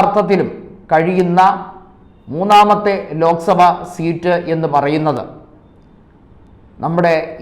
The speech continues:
ഈ പറയുന്ന പാലക്കാട് ലോക്സഭാ സീറ്റാണ്. പതിനൊന്നായിരം വോട്ടുകൾക്കാണ് ശ്രീകണ്ഠൻ, ആ, പാലക്കാട് ലോക്സഭാ സീറ്റിൽ വിജയിച്ചത്. ഇടതുപക്ഷത്തിലെ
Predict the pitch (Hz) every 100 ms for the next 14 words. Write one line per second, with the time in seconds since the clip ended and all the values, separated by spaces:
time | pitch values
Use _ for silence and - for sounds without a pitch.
0 | 156 175 170 165 170 160 165 151 147 -
1 | - - - _ - 156 185 196 185 160
2 | 147 - 135 110 - - - - - _
3 | - 147 180 185 185 185 170 170 170 175
4 | 170 156 151 151 - - - 139 156 160
5 | 160 151 147 - - 123 127 131 139 156
6 | 151 151 156 135 139 143 135 - 170 -
7 | 131 131 127 - 127 127 131 - 87 -
8 | - - - - - 143 160 165 185 180
9 | 175